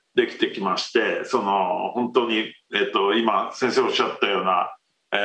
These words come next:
ー、ナショナルセキュリティの問題と経済安全保障の問題がどういうふうに、あの、横につながっていけるかって、やっぱり、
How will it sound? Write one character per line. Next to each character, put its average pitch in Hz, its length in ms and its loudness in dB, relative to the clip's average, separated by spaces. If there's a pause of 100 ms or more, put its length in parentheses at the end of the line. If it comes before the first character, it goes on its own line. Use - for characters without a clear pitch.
(100)
ー、 - 20 -4
ナ 110 140 0
シ - 120 -8
ョ 131 40 2
ナ 120 60 2
ル 117 80 0
セ 120 120 2
キ 120 100 -2
ュ 120 100 4
リ 117 60 -4
テ 117 80 2
ィ 98 60 2
の 104 100 -2
問 107 220 0
題 101 240 2
と 143 160 0
経 135 200 2
済 120 380 0 (220)
安 120 160 2
全 117 140 2
保 117 120 0
障 110 240 2
の 90 60 -4
問 90 200 -2
題 95 220 0
が 123 260 0
ど 147 140 4
う 190 40 6
い 220 80 2
う 202 100 2
ふ 262 240 2
う - 20 -2
に、 101 340 -2 (400)
あ 117 120 2
の、 107 140 0
横 117 280 2
に 160 140 0
つ 151 100 -6
な 160 80 4
が 156 140 2
っ - 60 -8
て - 120 2
い 135 60 -4
け 151 60 2
る - 120 2
か 127 80 2
っ - 80 -8
て、 131 60 2
や 135 80 4
っ - 80 -6
ぱ 247 80 4
り、 202 100 0